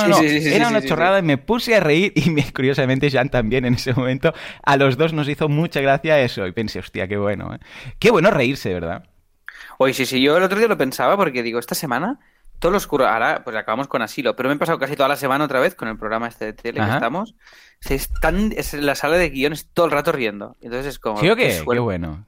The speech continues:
Speaker 1: qué chulo, qué
Speaker 2: Claro,
Speaker 1: chulo.
Speaker 2: que, que a veces no es tanto por lo que escribimos, sino por las paridas que decimos entre medias, pero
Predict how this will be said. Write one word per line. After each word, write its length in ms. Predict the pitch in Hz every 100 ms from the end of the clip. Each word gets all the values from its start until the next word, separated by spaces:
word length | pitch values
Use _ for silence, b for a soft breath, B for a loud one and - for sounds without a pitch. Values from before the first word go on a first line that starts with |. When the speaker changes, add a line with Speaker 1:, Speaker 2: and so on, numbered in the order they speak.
| _
Speaker 1:
qué 120 | 110
chulo, 300 | 104 92 82
qué 120 | 170
Speaker 2:
Claro, 0 |
Speaker 1:
chulo. 280 | 185 165 113
Speaker 2:
que, 160 | 139 143 -
que 80 | -
a 40 | 127
veces 200 | 143 196
no 60 |
es 80 | 185
tanto 240 | 185 170 131
por 80 |
lo 80 | 127
que 80 | 123
escribimos, 440 | - 127 139 175 -
sino 180 | 135 117
por 100 | 117
las 120 | 117
paridas 380 | - 123 139 160
que 120 | 160
decimos 380 | 135 131 165 170
entre 240 | 151 127
medias, 360 | 131 160 113 107
pero 280 | - 113 -